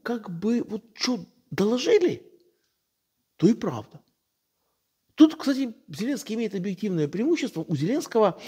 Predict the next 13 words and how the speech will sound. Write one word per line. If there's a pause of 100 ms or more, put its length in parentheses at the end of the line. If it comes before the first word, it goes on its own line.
(200)
есть
смартфон,
которым
Зеленский
умеет
пользоваться. (360)
Не,
ну,
я
понимаю,
что
когда
там